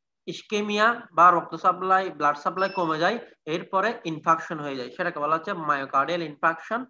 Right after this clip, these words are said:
বা heart attack। এরপরে risk factor of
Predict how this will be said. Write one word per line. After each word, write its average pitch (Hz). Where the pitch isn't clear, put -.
বা 160
heart 123
attack। 120
এরপরে 220
risk 220
factor 240
of 233